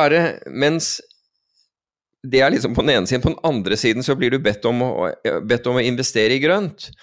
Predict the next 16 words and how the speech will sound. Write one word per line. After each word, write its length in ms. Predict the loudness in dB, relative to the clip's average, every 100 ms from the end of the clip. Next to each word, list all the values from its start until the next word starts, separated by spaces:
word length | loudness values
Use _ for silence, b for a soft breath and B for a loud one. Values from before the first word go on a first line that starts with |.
| B B
Og 140 | 2
når 160 | 2 0
du 20 | -2
ser 320 | 0 0 0
de 140 | -2 -4
store 560 | -6 -2 -2 2 2 2
utslagene 580 | 0 -2 0 0 0 -4
i 20 |
forhold 300 | 0 2 2
til 140 | 2 0
hverandre, 340 | 2 0 -2
nemlig 240 | 0 2 0
at 100 | -2
du 60 |
kan 160 | -6 -4
kjøpe 520 | 0 0 0 0 0